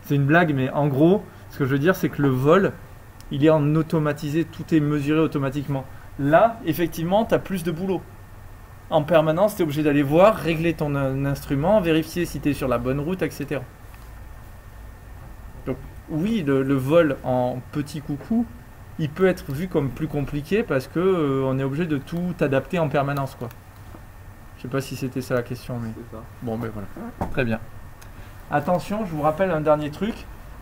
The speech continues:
Speaker 1: c'est que souvent, ça, ça ne donne pas la distance. Il faut rajouter un troisième instrument qui s'appelle le D M E, qui lui mesure la distance, euh, par rapport à la balise. Ok ?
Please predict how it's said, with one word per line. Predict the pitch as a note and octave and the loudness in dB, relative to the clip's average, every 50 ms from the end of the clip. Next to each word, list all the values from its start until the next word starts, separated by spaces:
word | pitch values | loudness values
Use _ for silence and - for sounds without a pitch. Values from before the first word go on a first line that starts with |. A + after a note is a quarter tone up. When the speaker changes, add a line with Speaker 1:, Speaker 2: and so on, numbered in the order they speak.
| - - - | -18 -18 -18
Speaker 1:
c'est | - - E3 D#3 | -4 -2 -2 0
que | D#3+ F#3+ F#3+ F#3 E3+ | 2 4 4 4 4
souvent, | F#3 - - E3+ D#3+ D3+ F#3 G#3+ A3+ | 2 -2 -4 -4 0 2 2 2 2
ça, | G#3 - G#3 G#3+ G#3+ | 0 0 0 0 2
ça | G#3+ F#3+ | 2 0
ne | E3 D#3 | 0 2
donne | C#3 C#3 D#3 D#3+ D#3+ | 2 2 2 2 4
pas | - G#3 G#3+ | 4 4 6
la | C4+ E3 | 6 4
distance. | C#3+ E3 F#3 - - E3 D3 C#3 - - - - - - - - - - - - - - - - - | 4 2 -2 0 0 0 0 0 -2 -8 -16 -18 -18 -18 -18 -18 -20 -20 -18 -18 -18 -16 -14 -8 -6
Il | D#3 | -6
faut | D3 - F#3+ | -4 -2 2
rajouter | E3+ F3 F3 E3 F#3 F#3 - | 2 2 2 0 -2 -2 -2
un | G#3 F3+ | -2 -2
troisième | D#3+ - F#3 F#3 E3+ F#3 E3+ | 0 0 0 0 2 0 -2
instrument | E3 D#3+ D#3+ - - D#3+ D#3 F3 G3 | -2 -4 -4 -4 -2 0 0 0 -2
qui | F#3+ - | -2 -4
s'appelle | D#3 - D#3+ - F#3 F#3 F3 | -2 -2 0 0 0 0 0
le | E3 F#3 G3+ - - - - - - - - - - - - - - - - - | -2 -2 -4 -6 -12 -18 -20 -20 -18 -18 -16 -16 -16 -16 -18 -18 -18 -16 -12 -10
D | D3 C3 B2+ D#3+ F#3 | -8 -2 2 4 4
M | F#3 F3+ E3+ D3 | 6 4 4 2
E, | C3+ - - - - - - - - - - - - - - - - | 0 -2 -8 -10 -12 -14 -14 -14 -14 -14 -14 -14 -14 -14 -14 -12 -6
qui | - D#3 D3 | -4 -2 -2
lui | D#3 F#3 G#3+ | 0 -2 0
mesure | A3 F#3+ F3+ E3+ D3 E3+ G3+ G#3+ G3+ | 0 0 0 0 0 0 2 2 4
la | F#3 D#3+ D3+ | 4 2 2
distance, | C#3+ D3+ F#3 F#3 - - - F#3+ G3 A3 A3 - - - - - - - - - - - - - - - - - | 2 -2 -4 -6 -2 2 4 6 6 6 4 0 -6 -10 -14 -16 -16 -16 -16 -16 -16 -18 -18 -18 -18 -14 -8 -4
euh, | D3+ C#3 C3+ C3+ C3+ | 0 2 4 4 2
par | C3 - E3+ D3 | 4 4 4 4
rapport | D#3 D3+ D#3+ F3+ F3+ | 6 4 4 4 6
à | E3 | 6
la | D3 | 6
balise. | C3+ D3 C#3+ C3+ B2 A2 - - - - - - - - - - - | 6 4 4 4 0 -4 -8 -14 -18 -18 -20 -20 -20 -20 -20 -14 -12
Ok ? | - C3+ - D3 D#3+ | -10 -6 -4 -4 -4